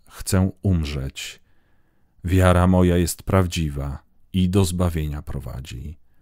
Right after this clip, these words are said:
Wy powinniście żałować i pokutę czynić, bo bez tego w waszych błędach zbawienia nie dostąpicie. Przyjmując moją wiarę,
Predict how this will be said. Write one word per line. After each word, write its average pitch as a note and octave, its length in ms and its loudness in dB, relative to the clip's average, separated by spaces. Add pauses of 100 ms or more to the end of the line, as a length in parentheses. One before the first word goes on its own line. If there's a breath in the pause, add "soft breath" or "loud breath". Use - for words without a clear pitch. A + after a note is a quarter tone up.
(600)
Wy G#2 180 2
powinniście A2 680 2
żałować E2 720 -2
i G2 100 -4
pokutę F#2 520 0
czynić, G2 440 0
bo G2 340 2
bez F#2+ 340 -2
tego D2+ 420 -4
w C#2 80 -10
waszych F2 460 -2
błędach E2+ 520 0
zbawienia E2 680 -2
nie D#2+ 280 -2
dostąpicie. F2+ 920 -6 (1200)
Przyjmując D#2+ 880 -2
moją F#2+ 420 2
wiarę, D2 460 -6